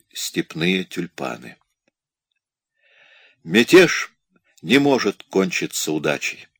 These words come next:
Когда он победит, его зовут иначе. Бёрнс. Всякий раз, когда вы проходите в Москве мимо памятника Долгорукому,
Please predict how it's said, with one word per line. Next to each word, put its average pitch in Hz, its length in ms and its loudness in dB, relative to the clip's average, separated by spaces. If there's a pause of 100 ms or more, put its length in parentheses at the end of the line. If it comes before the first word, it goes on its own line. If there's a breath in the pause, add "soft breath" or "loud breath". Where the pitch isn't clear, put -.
(600)
Когда 90 420 4
он 85 160 0
победит, 76 680 -2 (500)
его 71 420 2
зовут 110 680 -4 (260)
иначе. - 540 -4 (280)
Бёрнс. - 600 -8 (2500)
Всякий 156 400 6
раз, 185 220 6
когда 151 320 6
вы 156 120 10
проходите 135 640 6
в 107 60 2
Москве 110 540 4
мимо 107 260 2
памятника 98 680 0
Долгорукому, 85 840 2